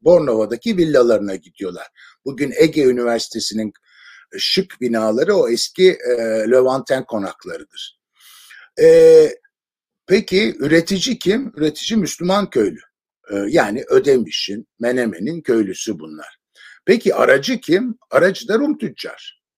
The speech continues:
Şimdi aradan Rum tüccarı çektiğiniz zaman, onları yolladığınız zaman Müslüman üretici malını pazarlayacak adamı bulamıyor. Levante'nin Türkçe konuştuğu da tartışmalı.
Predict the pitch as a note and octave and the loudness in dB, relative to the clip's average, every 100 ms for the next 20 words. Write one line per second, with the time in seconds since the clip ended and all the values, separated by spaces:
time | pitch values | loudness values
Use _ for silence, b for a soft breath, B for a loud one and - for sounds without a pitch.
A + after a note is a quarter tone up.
0 | _ _ _ B B B - D4+ A#3+ E3+ | _ _ _ B B B -4 0 2 4
1 | C3 - D#3+ G3+ G#3+ F#3 A#3+ B3+ G3 D#3 | 2 4 4 6 4 4 2 0 -2 -2
2 | C#3+ C3 - D#3 C#3 - F3 F#3 A3 - | -2 -2 0 -2 -2 -2 -2 0 -2 -2
3 | F#2 D#2+ - _ _ _ - C3+ C3+ C3+ | -4 -6 -14 _ _ _ -6 -4 -4 0
4 | C#3 C3 C3+ B2+ C#3+ D3 C3 - G2 B2 | 0 2 0 0 -2 -4 -6 -4 -2 -2
5 | G#3+ b b b b - A#2+ - D#3+ F#3 | -2 b b b b -14 -12 -8 -2 0
6 | A#3 A#3 _ _ _ - A2+ A#2+ - A2 | 0 -2 _ _ _ -6 2 2 2 -6
7 | F#2+ F3+ G3 - A2+ C#3 G#3+ - C#3+ B2 | 0 0 0 -2 -4 0 0 2 0 2
8 | C#3 D#3 F3+ A3+ - B2 C3+ C#3 G#2 F2 | 2 2 0 0 0 0 0 -2 -4 -10
9 | - _ - _ _ _ _ _ _ b | -12 _ -20 _ _ _ _ _ _ b
10 | b - C3 D3 F#3 G3 G3 G3 F#3+ F3+ | b 4 6 6 4 2 0 0 -6 -4
11 | G3 E3 E3+ D#3+ - F#3 D#3 C#3+ A#2 F2+ | -4 -2 -2 -4 -6 -4 -2 -2 -4 -8
12 | - - - F2+ | -12 -14 -14 -18